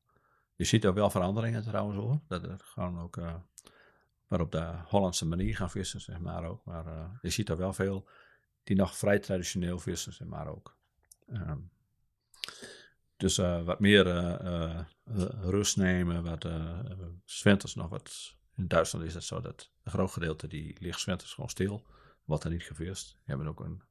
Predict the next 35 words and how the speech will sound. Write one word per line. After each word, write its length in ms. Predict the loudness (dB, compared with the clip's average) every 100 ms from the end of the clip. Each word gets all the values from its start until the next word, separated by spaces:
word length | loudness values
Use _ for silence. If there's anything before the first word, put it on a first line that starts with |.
| _ _
goede 280 | -2 0
sociale 500 | 0 -6 -6 -4 -2
regeling 440 | 0 0 0 -6 -8
dat 120 | -10
ze 120 | -10
dan 160 | -10 -10
een 160 | -8
uitkering 420 | -8 -8 -6 -6 -4
krijgen 380 | -4 -4 -4 -8
ook 220 | -10 -12
en 80 | -12
zo. 260 | -12 -12 -16 -20 -20 -20 _ _ _ _ _ _
Maar 120 | 8
wat 100 | 10
ik 100 | 8
zei, 360 | 6 6 4
eh, 460 | 0 -4 -4 -2 -2
je 80 | 4
ziet 160 | 4
het 120 | 4 2
wel 180 | 2
veranderen, 480 | 2 0 -2 -2 0
omdat 340 | 0 0 -4 -4
er, 320 | -4 -2 -4
eh, 220 | -4 -4 -8 -16 _ -20 -20 -20 _ _
Nederlandse 460 | 8 8 8 2 0
vissers 320 | 0 -2 -4
die 460 | -4 -4 -6 -8 -12
zijn 260 | 0 2 2
meer 220 | 0 -2
van, 300 | -2 -4 -6
eh, 100 | -6
tweeënvijftig 760 | -6 -2 -2 -2 -6 -8 -8
in 100 | -8
de 340 | -6 -8 -8